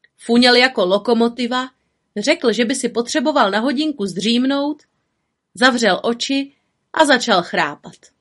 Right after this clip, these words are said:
A chudák režisér viděl, že s Jonatánem nikdo nic nesvede. Tak ho přikryl kabátem a řekl:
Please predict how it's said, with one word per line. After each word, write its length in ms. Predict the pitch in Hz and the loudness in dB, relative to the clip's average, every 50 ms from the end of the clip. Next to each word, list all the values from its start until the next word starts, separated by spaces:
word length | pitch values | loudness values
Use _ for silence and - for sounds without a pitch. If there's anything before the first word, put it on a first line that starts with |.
| _ _ _ _ _ _ _ _ _ _ _ _ _ _ _ _ - | _ _ _ _ _ _ _ _ _ _ _ _ _ _ _ _ -10
A 60 | 214 | -8
chudák 540 | - - - 311 349 349 294 233 208 202 - | -8 -2 2 2 4 6 6 4 4 4 2
režisér 600 | 233 254 285 285 381 370 - - 226 190 180 185 | 0 0 0 0 0 -2 -2 -2 -2 -2 0 0
viděl, 480 | 190 247 233 247 294 294 294 294 294 294 - _ _ _ _ _ _ _ _ - | -2 -2 0 0 2 2 2 2 0 -2 -4 _ _ _ _ _ _ _ _ -6
že 180 | 247 277 269 | -2 -2 0
s 100 | 233 - | 0 2
Jonatánem 680 | 302 302 294 285 277 285 285 269 254 247 240 233 226 | 2 4 4 4 6 6 6 8 8 8 6 4 4
nikdo 260 | 233 240 233 220 208 202 | 4 4 4 4 2 2
nic 260 | 196 175 175 - - | 0 0 -2 -4 -6
nesvede. 500 | 196 165 - - - 160 151 175 175 170 _ _ _ _ _ _ _ _ _ _ _ _ _ _ - | -6 -6 -8 -10 -10 -10 -12 -12 -12 -16 _ _ _ _ _ _ _ _ _ _ _ _ _ _ -2
Tak 180 | 170 180 175 | -2 0 0
ho 100 | 196 202 | 0 -2
přikryl 440 | 190 - - 220 - 208 190 175 175 | -2 -2 -4 -4 -2 0 -2 -2 0
kabátem 680 | 175 196 202 190 214 208 208 208 208 - 214 202 208 - | 0 0 2 4 6 6 4 4 4 2 2 2 0 -2
a 140 | - 220 | -4 -4
řekl: 420 | 196 208 214 208 - 214 202 190 | -2 -4 -4 -4 -4 -6 -6 -6